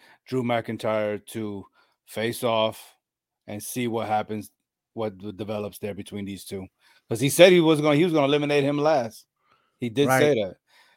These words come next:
Speaker 2: On SmackDown, the top superstar that I could think of is Randy Orton. And maybe, th-, a-, and again, you, you have this, and then you have the Elimination Chamber.
Speaker 1: Right, right.
Speaker 2: Okay? So,
Speaker 1: Mm-hmm.
Speaker 2: like,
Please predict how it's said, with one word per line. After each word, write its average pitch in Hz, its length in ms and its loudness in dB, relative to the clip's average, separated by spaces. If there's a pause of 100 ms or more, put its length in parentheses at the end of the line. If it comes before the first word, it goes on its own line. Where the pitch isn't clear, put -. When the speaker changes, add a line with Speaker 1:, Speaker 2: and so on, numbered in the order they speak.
Speaker 2:
On 131 140 0
SmackDown, 156 760 4
the 139 100 2
top 156 300 0
superstar 147 560 2
that 143 140 4
I 143 60 2
could 131 220 -4
think 143 220 2
of 127 160 6
is 113 140 -2
Randy 135 320 4
Orton. 123 480 4 (760)
And 123 600 2 (480)
maybe, 147 460 4
th-, 104 260 -2
a-, 151 180 2
and 165 140 4
again, 151 500 2
you, 131 160 -4
you 151 180 2
have 151 280 4
this, 175 320 6
and 143 140 0
then 160 120 2
you 165 80 4
have 160 200 4
the 139 80 6
Elimination 143 680 4
Chamber. 151 520 0 (120)
Speaker 1:
Right, 120 440 4 (260)
right. 117 260 0
Speaker 2:
Okay? 143 360 4 (300)
So, 156 320 4
Speaker 1:
Mm-hmm. 143 100 0
Speaker 2:
like, 139 300 2